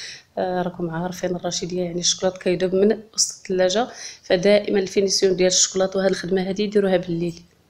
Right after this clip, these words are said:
يعني ما يمكنش ديروها بالنهار. نتوما كتخدموا هو كيذوب دائما،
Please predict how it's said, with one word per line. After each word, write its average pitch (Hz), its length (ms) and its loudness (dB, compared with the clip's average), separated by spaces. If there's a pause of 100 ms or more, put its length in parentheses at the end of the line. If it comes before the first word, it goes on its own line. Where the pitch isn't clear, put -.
يعني 165 180 -2
ما 180 100 0
يمكنش 185 460 0
ديروها 190 280 2
بالنهار. 170 420 0
نتوما 185 220 -6
كتخدموا 196 420 0
هو 196 180 2
كيذوب 196 460 4 (540)
دائما، 214 680 6